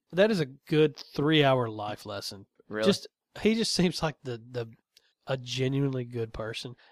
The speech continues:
Speaker 1: And they have really good conversations about, like, just being a better human being.
Speaker 2: <laughs> Oh, really?
Speaker 1: Yeah, I'm serious. It's great.
Speaker 2: Are we
Speaker 1: <clears throat>
Speaker 2: the opposite of that?
Speaker 1: I don't know. I'm like, what are
Speaker 2: <laughs>
Speaker 1: we doing? I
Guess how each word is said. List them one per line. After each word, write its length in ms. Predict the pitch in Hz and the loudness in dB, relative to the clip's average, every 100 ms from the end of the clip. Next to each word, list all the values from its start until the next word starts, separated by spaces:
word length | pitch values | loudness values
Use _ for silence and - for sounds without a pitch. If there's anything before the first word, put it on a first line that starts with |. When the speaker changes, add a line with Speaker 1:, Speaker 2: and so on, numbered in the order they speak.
| _ | _
Speaker 1:
And 120 | 139 | -2
they 140 | 170 214 | 0 4
have 280 | 208 156 131 | 4 4 0
really 320 | 143 151 156 | 2 2 0
good 280 | 131 127 120 | 0 -4 -4
conversations 720 | 117 113 113 117 110 110 104 | -8 -8 -10 -10 -10 -12 -12
about, 300 | 110 90 113 | -12 -12 -12
like, 140 | 113 | -14
just 260 | 120 117 110 | -14 -16 -14
being 320 | 107 110 117 | -12 -12 -14
a 80 | 104 | -16
better 320 | 107 104 104 | -12 -12 -12
human 300 | - 104 101 | -14 -18 -18
being. 300 | 98 92 98 _ - | -18 -20 -20 _ -12
Speaker 2:
<laughs> 140 | 127 | 0
Oh, 200 | 123 107 123 | 2 2 -2
really? 220 | 117 123 - | -2 -2 -4
Speaker 1:
Yeah, 100 | 165 | -4
I'm 120 | 262 | -2
serious. 520 | - 240 392 349 - | -2 0 2 0 0
It's 100 | 233 | -4
great. 340 | - 226 233 117 - | 4 6 6 2 -2
Speaker 2:
Are 80 | 110 | 2
we 140 | 147 | 4
Speaker 1:
<clears throat> 20 | |
Speaker 2:
the 180 | - 107 | 4 4
opposite 540 | 104 123 - - 147 | 6 2 0 -2 0
of 120 | 147 139 | 0 0
that? 300 | 151 151 - | 0 -2 -4
Speaker 1:
I 80 | 196 | -4
don't 140 | 220 | -2
know. 400 | 220 254 240 127 107 | 0 0 0 0 -4
I'm 80 | 123 | -4
like, 120 | - 185 | 2 6
what 200 | 170 277 | 6 4
are 80 | |
Speaker 2:
<laughs> 160 | 143 190 | -4 -8
Speaker 1:
we 60 | - | -10
doing? 220 | 120 113 | -10 -4
I 80 | - | -4